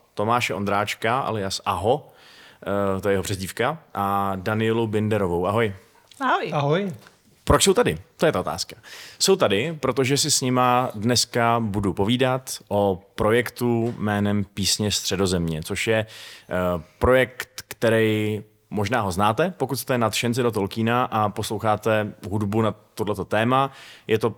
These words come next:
Speaker 1: v podstatě český projekt, který zpracovává svým, svým vlastním autorským nějakým inputem tolkienovský témata do písniček. To je taková moje hodně hrubá, jednovětná charakteristika pro, eh, pro vás z toho, jak jsem vás já jako,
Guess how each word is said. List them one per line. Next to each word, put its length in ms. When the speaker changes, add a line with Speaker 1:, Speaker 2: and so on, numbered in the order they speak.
Speaker 1:
v 120
podstatě 260
český 280
projekt, 260
který 160
zpracovává 580
svým, 600
svým 160
vlastním 340
autorským 500
nějakým 360
inputem 600
tolkienovský 480
témata 260
do 60
písniček. 500
To 80
je 200
taková 300
moje 380
hodně 520
hrubá, 440
jednovětná 500
charakteristika 640
pro, 640
eh, 20
pro 220
vás 340
z 120
toho, 200
jak 100
jsem 140
vás 260
já 280
jako, 600